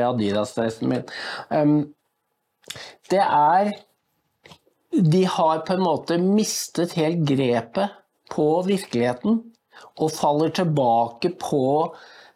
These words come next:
en, ehm, det som kalles altså name-calling, hvor du bare går rundt og deler ut, eh, kort, ut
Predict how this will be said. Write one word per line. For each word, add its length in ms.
en, 320
ehm, 500
det 180
som 160
kalles 340
altså 300
name-calling, 1120
hvor 160
du 80
bare 340
går 320
rundt 180
og 140
deler 380
ut, 400
eh, 420
kort, 420
ut 400